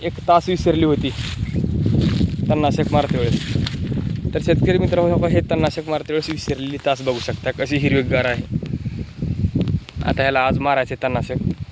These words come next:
तर शेतकरी मित्र हो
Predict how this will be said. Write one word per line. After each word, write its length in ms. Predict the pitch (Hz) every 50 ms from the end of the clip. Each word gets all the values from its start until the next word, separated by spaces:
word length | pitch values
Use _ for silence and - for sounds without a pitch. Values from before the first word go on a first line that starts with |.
| - - - - - - - - - - - - - - - - - - - - - - - - - - - - - - - - - - - - - - - - - - - - - - - - -
तर 180 | 160 160 170 165
शेतकरी 380 | - 170 160 - - 180 180
मित्र 200 | 185 185 175 190
हो 300 | 180 165 147 143 147 156